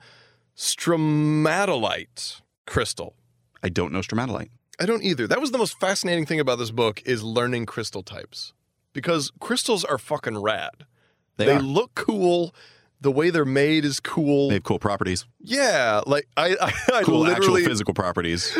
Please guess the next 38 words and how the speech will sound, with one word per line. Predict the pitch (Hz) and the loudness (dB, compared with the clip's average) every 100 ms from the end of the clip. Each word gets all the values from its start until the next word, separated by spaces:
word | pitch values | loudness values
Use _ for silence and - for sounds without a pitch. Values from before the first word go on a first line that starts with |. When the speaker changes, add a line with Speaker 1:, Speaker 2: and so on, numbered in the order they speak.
| - | -2
Speaker 1:
<laughs> | - | 0
I | 196 | 0
literally, | 196 180 175 175 156 | 2 2 2 2 2
while | 143 139 | 2 2
reading | 139 139 127 | 2 0 -2
this | 110 | -4
book, | 120 123 110 - | 0 0 -2 -4
I | 120 117 | -4 -2
went | 123 117 | -2 0
online | 113 113 110 110 | 0 0 -2 -2
and | 113 | -4
looked | 117 - | -6 -2
up | 120 | -4
crystal | - 113 - 110 | -4 -8 -6 -4
skulls, | 123 110 | -2 -2
see | - | 0
how | 113 | 0
much | 113 110 | -2 -4
they | - 110 | -6 -6
cost, | - - - - | -4 -4 -6 -12
'cause | 123 120 | -4 0
I | |
want | 123 113 110 | 2 0 -2
a | |
<laughs> | |
crystal | - - - 330 | -6 -8 -6 -6
skull. | - - 381 - - 1077 - - - | -6 -4 -4 -2 -4 -4 -10 -12 -4
Speaker 2:
We, | - 104 - _ - | -2 -4 -10 _ -14
this | 117 117 107 139 | -8 -4 -2 -2
shelf | - 95 - | 0 -2 -2
right | 127 123 | -4 -4
here | 151 170 - _ _ - | -4 -4 -8 _ _ -4
is | 107 | -2
gonna | 110 107 | 0 0
be | 110 | 0
our | |
trophy | 98 104 | 0 0
Speaker 1:
Oh | - | 0